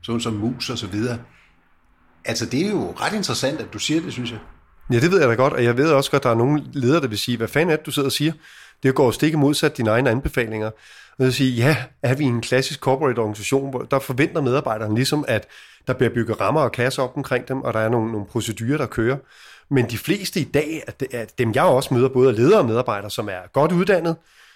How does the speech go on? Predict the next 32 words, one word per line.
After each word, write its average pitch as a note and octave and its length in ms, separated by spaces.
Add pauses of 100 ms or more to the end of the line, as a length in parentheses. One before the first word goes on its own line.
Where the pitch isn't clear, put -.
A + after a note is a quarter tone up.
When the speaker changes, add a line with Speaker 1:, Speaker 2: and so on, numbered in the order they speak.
(140)
Speaker 2:
selvstænd-, D3+ 540
vi C#3+ 60
er E3 40
ekstremt E3 420
selvstændige C3+ 420
i - 20
Danmark, A2+ 340
den A#2+ 120
måde, B2 160
vi B2+ 60
tænker B2+ 300
og G#2+ 100
arbejder A#2 240
på, B2 320 (420)
øh, A2+ 340 (760)
de C#3+ 100
vil F#3 60
jo G3 80
rigtig D#3+ 320
gerne D#3+ 180
tage F3+ 180
et E3+ 40
ansvar, - 600
men D3 180
får B2+ 160
de C3+ 80
ikke G3+ 160
lov F3+ 240
til - 120
at - 60
tage B2+ 180
ansvaret, G#2 460